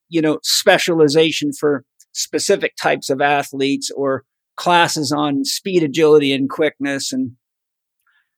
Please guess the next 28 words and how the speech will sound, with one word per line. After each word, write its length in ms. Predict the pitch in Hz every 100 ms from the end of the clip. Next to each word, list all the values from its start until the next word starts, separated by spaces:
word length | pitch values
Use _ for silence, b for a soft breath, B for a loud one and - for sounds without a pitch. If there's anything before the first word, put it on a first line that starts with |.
| _
then 140 | 202 233
as 240 | 233 - - -
I, 140 | 190 175
I 100 | 202
watched 420 | 196 233 233 -
this 280 | 208 - - _ _
sort 220 | - 226
of 100 | 208
infectious 880 | 180 147 - 233 208 - 196 - - _
product-oriented 1300 | - - 226 226 175 - 151 165 160 156 143 139 131 127
thing, 300 | 151 139 139
and 180 | 135 - _ _ _
the, 180 | 143 151
it 140 | 170 -
seemed 260 | 233 220
like 200 | 190 185
the 160 | 165 156
sales 880 | - - - 240 240 254 202 156 -
component 720 | - 160 143 175 165 156 -
of 140 | 147
the 80 | 143
conferences 760 | - 233 233 233 170 151 156 143
was 200 | 170 160
more 240 | 196 196
important 440 | 180 - 202 160 175
than 120 | 165
the 160 | 165
education 840 | 165 139 147 - 320 302 214 131